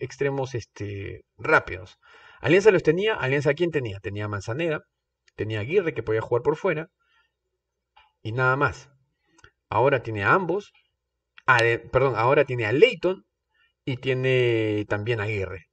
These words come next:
Y Arley, tiene tres. Lo que significa que en cualquier momento, cuando él quiera, va a poder hacer su línea de, su, su cuatro tres tres.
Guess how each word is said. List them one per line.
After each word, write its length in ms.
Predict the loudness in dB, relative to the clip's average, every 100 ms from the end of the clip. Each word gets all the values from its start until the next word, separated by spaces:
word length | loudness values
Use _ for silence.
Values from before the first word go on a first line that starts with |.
| _
Y 380 | 2 2 -2 -10 -6
Arley, 520 | -4 -2 -2 -2 -8 _ _ _
tiene 240 | -12 -8 -6
tres. 480 | -4 -4 -8 -20 _ _ _ _ _ _
Lo 120 | -6
que 140 | -4
significa 560 | -4 -4 -4 -4 -6 -8
que 80 | -8
en 80 | -2
cualquier 320 | -2 0 -2
momento, 400 | -2 -2 -2 -6
cuando 300 | -6 -2 -2
él 100 | 2
quiera, 300 | 2 2 0 _ _ _ _ -2
va 80 | 0
a 40 |
poder 260 | 2 0 0
hacer 280 | 0 0 0
su 100 | -2
línea 300 | -4 -2 -2
de, 180 | -4 -8
su, 300 | -16 -12 -12
su 200 | -12 -2
cuatro 320 | 2 4 2
tres 260 | 0 -4 -4
tres. 360 | -6 -6 -14